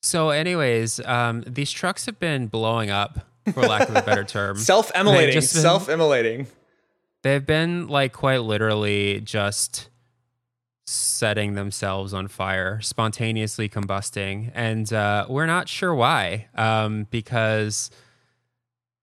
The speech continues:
Speaker 1: there's four thousand pages of documents, uh, two different engineering firms, one called Trident Engineering and the other called Rimkist Consulting Group, tried to figure out why these cars were lighting on fire, and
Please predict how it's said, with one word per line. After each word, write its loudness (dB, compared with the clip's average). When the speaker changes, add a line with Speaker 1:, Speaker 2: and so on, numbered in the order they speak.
Speaker 1:
there's 2
four 0
thousand 0
pages -4
of -2
documents, -2
uh, -2
two -4
different -4
engineering -4
firms, -4
one -2
called -4
Trident -2
Engineering -4
and -4
the -4
other -2
called -6
Rimkist -6
Consulting -6
Group, -6
tried 0
to -6
figure -4
out -2
why -2
these -4
cars -4
were -6
lighting -6
on -6
fire, -4
and -6